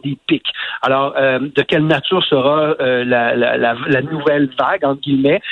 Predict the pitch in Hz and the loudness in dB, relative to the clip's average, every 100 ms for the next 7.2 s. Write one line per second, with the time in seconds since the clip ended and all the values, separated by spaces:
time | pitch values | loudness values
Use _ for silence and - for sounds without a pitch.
0 | - 135 131 180 165 160 - 190 180 - | -4 -4 0 0 0 -2 0 -2 -2 0
1 | 165 156 175 151 160 - 151 131 143 - | 2 4 2 0 0 -2 -6 -4 -4 0
2 | 170 160 - 135 131 131 123 143 143 135 | 0 0 0 0 2 2 2 2 2 0
3 | 147 185 - - 175 - 151 147 139 180 | 0 -2 -4 -6 -4 -4 -2 0 0 -2
4 | 190 - 135 - 160 - 139 120 127 135 | -2 0 -2 0 -2 0 0 0 2 2
5 | 185 - - - 151 156 143 - 160 180 | 2 -4 -12 -6 -2 0 0 0 0 -2
6 | 180 135 - 160 - 147 123 - - 131 | -2 -6 -4 -4 -2 -2 -2 -4 -2 0
7 | 220 | 0